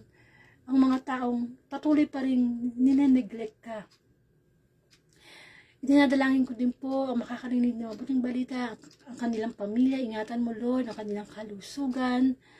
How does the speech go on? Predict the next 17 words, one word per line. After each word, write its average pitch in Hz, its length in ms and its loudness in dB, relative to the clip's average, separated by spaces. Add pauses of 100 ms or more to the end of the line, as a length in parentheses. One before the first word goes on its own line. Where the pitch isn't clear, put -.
(1700)
Dinadalangin 226 640 -2
ko - 160 -14
po 254 320 -2
na 226 80 -2
nawa 220 480 -2 (160)
patuloy 240 320 -4
mo 233 80 -4
silang 226 320 -8
bigyan 240 640 0
ng 214 400 -10 (1200)
karunungan, 247 640 2
Panginoon, 214 480 -6
na 240 80 -2
sumunod 220 480 -6
sa 233 80 -10
iyong 220 160 -6
kalooban. 202 560 -6